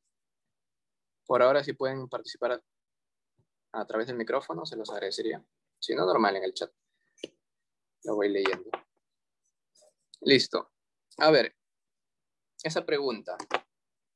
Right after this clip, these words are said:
¿Qué número falta? Tengo una distribución numérica, tengo una figura.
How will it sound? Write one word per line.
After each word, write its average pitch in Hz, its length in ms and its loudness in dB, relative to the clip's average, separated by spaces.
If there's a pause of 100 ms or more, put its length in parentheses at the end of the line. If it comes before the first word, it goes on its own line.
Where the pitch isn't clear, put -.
(800)
¿Qué 160 160 2
número 160 320 0
falta? - 420 -4
Tengo 120 160 -6
una 120 140 -4
distribución 113 520 -2
numérica, 143 540 2
tengo 113 240 -2
una 113 120 -2
figura. 131 600 2